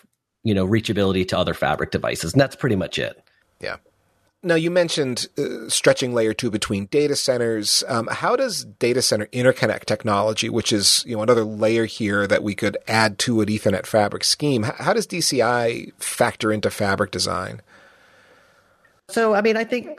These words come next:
Speaker 1: it, it certainly can. Um, D C I technology f-, sort of factoring into the fabric design, but, but often it's not. I mean, I think,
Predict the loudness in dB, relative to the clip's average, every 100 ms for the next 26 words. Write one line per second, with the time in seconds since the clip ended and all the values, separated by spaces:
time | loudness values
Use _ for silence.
0 | -2 2 2 2 -4 0 0 2 -2 0
1 | 0 2 2 0 0 2 2 0 2 4
2 | 4 2 0 0 0 -2 2 2 2 2
3 | 2 2 0 2 0 0 -2 0 0 0
4 | -4 -4 0 2 0 2 0 0 -6 -2
5 | -2 0 2 0 -2 -4 -6 -6 -6 -2
6 | 2 2 2 0 0 0 0 2 2 2